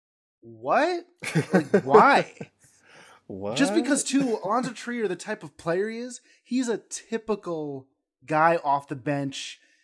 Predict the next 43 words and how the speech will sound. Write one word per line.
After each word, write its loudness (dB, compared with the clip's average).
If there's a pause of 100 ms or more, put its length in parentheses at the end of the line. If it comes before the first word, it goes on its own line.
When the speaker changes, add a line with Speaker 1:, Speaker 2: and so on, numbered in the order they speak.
(160)
Speaker 1:
Give 0
your -2
team -6
some -6
energy. -4
He -10
can -8
create 0
his 2
own -2
shot. -6 (280)
You -6
like 0
him -6
being -6
such -12
a -6
young -4
guy 0
going -4
up -8
against -10 (380)
the -10
B -4
squad 2
of 2
the 0
other -4
team -2 (220)
where 0
you 2
know 2
he's 4
gonna -2
get -4
you -8
some -12
buckets. -4 (260)
So -10
for -10
him -4
to -4
start, -2